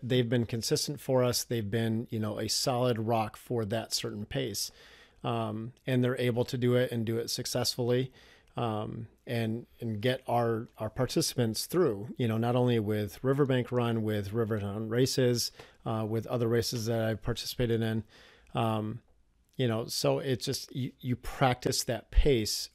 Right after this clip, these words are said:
over and over again. So you're used to that cadence, you're used to that breathing, you're used to just, you know, step and step and step. Um, so, right, it's, it's like a machine, you know, it's like you're on the, this never ending treadmill,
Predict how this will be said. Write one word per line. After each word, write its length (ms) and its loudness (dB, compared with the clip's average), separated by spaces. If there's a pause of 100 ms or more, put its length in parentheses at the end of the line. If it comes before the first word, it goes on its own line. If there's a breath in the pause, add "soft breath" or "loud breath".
over 180 0
and 100 2
over 160 2
again. 260 0
So 160 -4
you're 160 -2
used 280 -4
to 60 -8
that 200 -10
cadence, 440 2
you're 100 -6
used 240 -4
to 100 -4
that 240 -6
breathing, 400 2
you're 100 0
used 320 -4
to 120 -4
just, 340 -6 (160)
you 100 -6
know, 220 -6 (240)
step 340 -2
and 220 -6
step 280 -4
and 120 -8
step. 360 -2 (600 loud breath)
Um, 440 -4 (440)
so, 460 2
right, 240 -2 (500)
it's, 260 -6
it's 180 -4
like 140 -2
a 40 -2
machine, 440 -4 (380)
you 80 -2
know, 100 0
it's 160 -4
like 140 -2
you're 100 0
on 140 0
the, 120 0
this 280 -4
never 260 -2
ending 240 -2
treadmill, 480 -4